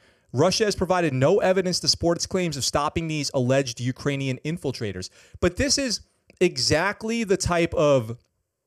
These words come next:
you know, they say false flag. My question is about that is false flag, of course, being a state-sponsored attack from Russia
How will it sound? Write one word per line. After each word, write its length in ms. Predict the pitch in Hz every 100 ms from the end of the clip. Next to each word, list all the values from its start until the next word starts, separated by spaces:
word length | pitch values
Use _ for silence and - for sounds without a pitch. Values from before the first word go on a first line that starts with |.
| _ _ _ _ _ _ _ -
you 140 | 156 139
know, 140 | 117
they 140 | 110 127
say 520 | - 214 220 214 - _ _ _ _ -
false 260 | 170 127
flag. 480 | - 185 190 190 185 -
My 220 | 175 220
question 440 | - 277 - 247
is 320 | 240 208 170 - _ _ _ _ _ _ _ _ -
about 400 | 196 185 190 196
that 220 | 202 190
is 140 | 170 -
false 280 | - 214 -
flag, 280 | 214 202
of 80 | 180
course, 280 | - 190 170
being 320 | 190 180 175 170
a 380 | 160 147 127 - _ _ _ -
state-sponsored 1080 | - - 202 - - 180 180 175 180 165 -
attack 600 | 143 165 165 170 165 - -
from 380 | - 165 165
Russia 520 | 147 156 - 175 175